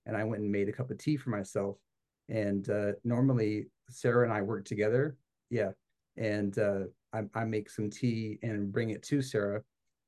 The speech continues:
but I, we were kinda, like, out of time, and Sarah was like, "Oh, I, like, I wanted some tea," or something like that. And then I just felt this, this heavy sense of guilt. And I was like,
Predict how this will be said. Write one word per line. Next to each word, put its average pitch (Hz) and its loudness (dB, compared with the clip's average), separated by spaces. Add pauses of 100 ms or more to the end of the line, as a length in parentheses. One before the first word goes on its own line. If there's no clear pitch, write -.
but 107 0
I, 110 0
we 110 0
were 107 4
kinda, 107 0
like, 98 -2
out 113 2
of 107 -2
time, 120 2
and 104 -4
Sarah 120 2
was 120 -2
like, 117 -2
"Oh, 143 2
I, 110 0
like, 107 -2 (340)
I 120 -2
wanted 123 2
some 110 -4
tea," 110 -2
or 107 2
something 131 -2
like 101 -6
that. 104 0 (520)
And 117 0
then 127 6
I 120 0
just 131 0
felt 143 2
this, - -4 (340)
this 117 -4
heavy 147 0
sense 139 0
of 107 -2
guilt. 139 0
And 120 -4
I - -2
was 110 -6
like, 101 -2